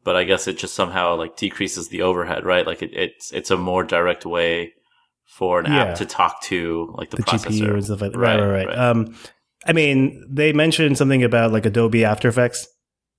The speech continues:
Speaker 2: and there was, like, an eight times performance increase, um, by using Metal.
Speaker 1: Yeah.
Speaker 2: So, I mean, for me, I don't use After Effects, but, like, I,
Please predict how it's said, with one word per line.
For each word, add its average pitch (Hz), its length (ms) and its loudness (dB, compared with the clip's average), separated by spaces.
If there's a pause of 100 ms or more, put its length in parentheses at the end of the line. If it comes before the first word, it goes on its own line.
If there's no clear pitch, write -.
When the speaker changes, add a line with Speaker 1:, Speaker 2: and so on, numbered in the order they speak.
(100)
Speaker 2:
and 110 220 2
there 110 60 6
was, 104 80 2
like, 101 80 0
an 120 100 -2
eight 117 300 0
times 110 480 4
performance 107 800 0 (460)
increase, 123 680 0
um, 98 480 -2 (260)
by 110 120 2
using 110 260 4
Metal. 123 260 2 (300)
Speaker 1:
Yeah. 90 220 -4 (400)
Speaker 2:
So, 110 720 4
I 123 80 -2
mean, 117 160 2
for 120 160 0
me, 131 640 4 (180)
I 123 80 -2
don't 123 160 2
use 110 120 2
After 98 200 -2
Effects, 98 240 -6
but, 113 160 0
like, 107 160 0
I, 110 140 4